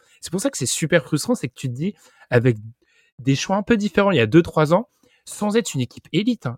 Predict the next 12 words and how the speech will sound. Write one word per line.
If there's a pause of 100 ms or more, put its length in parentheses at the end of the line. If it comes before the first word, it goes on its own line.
(100)
les
Wizards (160)
pourraient (260)
être
pas
loin
de
la
gagner,
cette
division-là,
mais